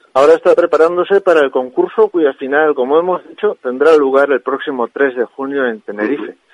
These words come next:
Speaker 1: ¿Cómo se prepara uno para un reto como este?
Speaker 2: Pues la preparación va en muchos ámbitos, en realidad. Obviamente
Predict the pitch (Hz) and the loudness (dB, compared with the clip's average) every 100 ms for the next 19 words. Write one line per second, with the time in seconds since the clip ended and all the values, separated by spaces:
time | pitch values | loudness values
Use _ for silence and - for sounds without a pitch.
0 | _ _ _ _ - 160 269 285 - 151 | _ _ _ _ -8 -4 -2 -4 -2 -2
1 | - 120 120 107 120 135 98 _ _ _ | 0 0 0 -2 -2 -4 -6 _ _ _
2 | - 120 127 123 135 135 123 110 107 175 | -2 0 0 0 0 -2 -4 -6 -4 -4
3 | - - - _ _ _ _ _ - 101 | -6 -20 -20 _ _ _ _ _ -4 0
4 | 98 - - - 98 98 107 107 123 147 | 0 -4 -14 -8 -4 -2 0 0 0 0
5 | 175 139 127 104 110 110 92 90 95 92 | 0 0 0 -2 -2 -4 -4 -6 -6 -4
6 | 90 92 98 - _ 107 123 143 143 113 | -2 -2 -4 -14 _ 0 2 2 4 2
7 | - | 2